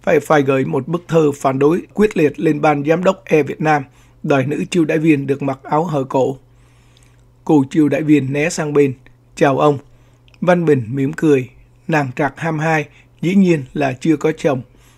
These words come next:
Má không cần phấn hồng vẫn tươi như hoa hồng của những khu vườn triệu phú ở Vọng Cát. Con mắt lịch lãm của chàng đã khám phá ra một bí mật phi thường.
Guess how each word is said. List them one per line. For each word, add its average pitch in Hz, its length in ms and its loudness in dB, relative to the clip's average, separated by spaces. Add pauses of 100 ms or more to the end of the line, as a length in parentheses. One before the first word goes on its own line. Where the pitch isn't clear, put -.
(200)
Má 165 220 2
không 170 240 -6
cần 131 180 -2
phấn 156 220 -4
hồng 139 280 -2
vẫn 180 180 -6
tươi 170 240 2
như 160 120 -4
hoa 151 160 -2
hồng 135 320 -2
của 139 100 -2
những 135 160 -6
khu 165 200 0
vườn 135 240 0
triệu 151 240 2
phú 160 320 0
ở 139 120 -2
Vọng 139 240 -6
Cát. 170 220 0 (580)
Con 175 160 4
mắt 196 200 0
lịch 139 200 -2
lãm 147 220 -2
của 147 140 -2
chàng 139 360 -2
đã 156 140 -2
khám 165 180 -4
phá 156 240 2
ra 180 100 -2
một 139 180 -4
bí 156 140 0
mật 165 200 -4
phi 151 200 0
thường. 135 260 2